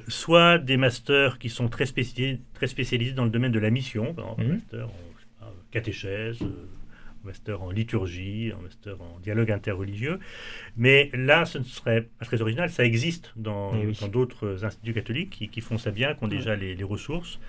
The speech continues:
Speaker 3: Mhm.
Speaker 1: Euh, en revanche, pouvoir, euh, faire en sorte que les sciences religieuses,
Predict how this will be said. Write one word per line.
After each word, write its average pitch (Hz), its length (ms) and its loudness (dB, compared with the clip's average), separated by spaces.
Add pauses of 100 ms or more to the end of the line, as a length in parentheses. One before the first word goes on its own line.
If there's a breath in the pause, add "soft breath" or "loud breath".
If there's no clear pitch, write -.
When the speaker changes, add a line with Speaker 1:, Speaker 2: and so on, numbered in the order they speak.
Speaker 3:
Mhm. 139 60 -10 (380 loud breath)
Speaker 1:
Euh, 104 720 6 (160)
en 120 100 4
revanche, 143 540 4 (100)
pouvoir, 131 760 2
euh, 110 380 2
faire 135 220 0
en 131 60 0
sorte 151 340 -2
que 120 100 -4
les 113 180 2
sciences 139 460 -6
religieuses, 123 760 -2